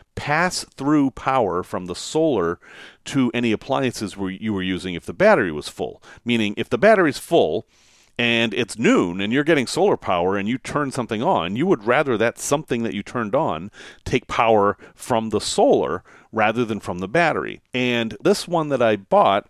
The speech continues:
had a problem that it would only start charging the battery after the battery was just about dead, which was kind of pointless. <laughs>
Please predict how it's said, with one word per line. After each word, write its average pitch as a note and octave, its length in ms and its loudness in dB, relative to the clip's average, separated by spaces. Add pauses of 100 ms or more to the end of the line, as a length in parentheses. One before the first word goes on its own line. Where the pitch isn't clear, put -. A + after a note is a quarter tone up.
had B2 200 0
a A2 40 -2
problem D3 500 2
that G#2+ 140 2
it A2 40 -2
would A2 180 0
only F3 320 0
start C#3+ 360 0
charging B2+ 540 -2
the G#2 80 -2
battery F#2 640 0 (320)
after D3+ 280 -2
the A2 80 -8
battery A#2+ 260 2
was G2 160 -4
just - 200 -6
about F#2+ 340 -4
dead, A#2+ 420 -4 (520)
which D#3 260 -2
was D#3 140 0
kind G#3 440 0
of - 240 0
pointless. - 600 0
<laughs> - 40 0